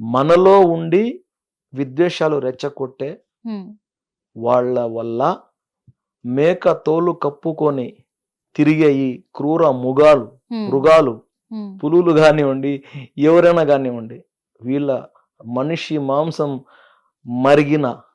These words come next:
Speaker 1: ఎవరైతే జంతువులు ఉన్నారో వాళ్ళు చేస్తున్నటువంటి కుట్ర ఇది.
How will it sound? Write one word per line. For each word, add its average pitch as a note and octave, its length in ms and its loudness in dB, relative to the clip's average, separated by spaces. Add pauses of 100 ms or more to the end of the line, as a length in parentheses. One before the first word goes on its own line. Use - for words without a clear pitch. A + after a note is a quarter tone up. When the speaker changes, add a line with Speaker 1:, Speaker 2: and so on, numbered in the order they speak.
(400)
Speaker 1:
ఎవరైతే C3+ 520 2
జంతువులు C#3 560 -4
ఉన్నారో C3 500 -8 (340)
వాళ్ళు A#2+ 440 -8
చేస్తున్నటువంటి C#3 880 -12 (800)
కుట్ర B2 260 -6
ఇది. G#2 320 -4